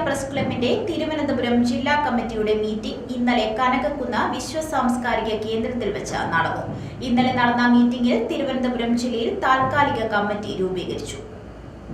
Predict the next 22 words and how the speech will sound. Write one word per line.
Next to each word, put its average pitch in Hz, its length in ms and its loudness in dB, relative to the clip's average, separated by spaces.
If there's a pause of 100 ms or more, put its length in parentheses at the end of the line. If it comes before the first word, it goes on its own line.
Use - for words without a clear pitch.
(1120)
ബംഗളൂരുവിൽ 392 800 6
സ്കൂൾ 311 360 0
കെട്ടിടത്തിന് 294 720 2
മുകളിൽ 247 300 4
നിന്ന് 240 340 2
വീണ 233 200 2 (180)
നാല് 247 240 4 (100)
വയസ്സുകാരി 226 540 2
മരിച്ച 233 380 0
കേസിലെ 226 460 -2 (100)
ദുരൂഹത 262 460 -2 (180)
നീക്കണമെന്ന 233 840 0
കുടുംബം. 170 400 0 (300)
ഒളിവിൽ 240 320 2 (100)
പോയ 247 160 2 (120)
ഒന്നാം 247 300 2
പ്രതിയായ 240 440 2
പ്രിൻസിപ്പലിനെ 240 840 2
ഉടൻ 247 240 -2
കണ്ടെത്തണമെന്നും 240 840 2
മുത്തശ്ശൻ 247 560 2
ടോമി 277 320 2